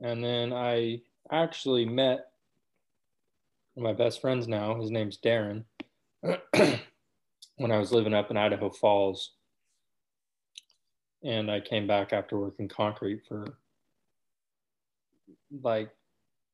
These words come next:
I think I just worked a seventy-five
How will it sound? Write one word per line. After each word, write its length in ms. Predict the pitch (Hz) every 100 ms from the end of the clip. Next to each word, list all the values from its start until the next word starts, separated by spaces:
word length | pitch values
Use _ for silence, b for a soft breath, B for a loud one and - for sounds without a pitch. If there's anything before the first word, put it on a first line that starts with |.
| - _ _ _ 123 113 _ -
I 80 | 117
think 240 | 120 131 117
I 100 | 110
just 300 | 113 110 -
worked 240 | 107 107
a 100 | 110
seventy-five 760 | 104 - 110 110 107 107 107